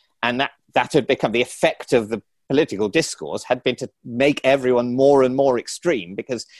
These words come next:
if you showed a, just a whisper of, "Well, maybe we should do some sort of deal," people go, "No, you're not really into Brexit. You just want to give in to Brussels, don't you?" And,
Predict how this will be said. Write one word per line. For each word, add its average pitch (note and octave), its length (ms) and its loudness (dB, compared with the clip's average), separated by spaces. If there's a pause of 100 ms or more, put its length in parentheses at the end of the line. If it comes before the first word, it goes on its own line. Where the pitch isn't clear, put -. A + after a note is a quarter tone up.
(140)
if - 180 -4
you B2+ 80 -2
showed C#3 540 4
a, A#2 180 2 (100)
just - 220 -4
a A2+ 80 2
whisper A#2 560 2
of, A2+ 160 0 (220)
"Well, A3+ 180 2
maybe G#3 300 4
we D#3+ 120 2
should F3 240 2
do C3 120 2
some G2 240 0
sort F#2+ 200 -6
of F2+ 140 -10
deal," F2 400 -6 (300)
people B2 280 2
go, B2 140 4
"No, E3+ 400 6
you're E3 180 8
not D3 240 2
really D3+ 300 4
into G2 220 -6
Brexit. A#2 440 -4
You D#3 100 -2
just D3+ 180 -4
want D3 140 2
to A#2+ 80 -2
give D#3+ 240 0
in C#3+ 120 0
to C3 100 0
Brussels, A2+ 540 -2
don't A2 220 2
you?" E2 160 -10 (520)
And, C3+ 140 -4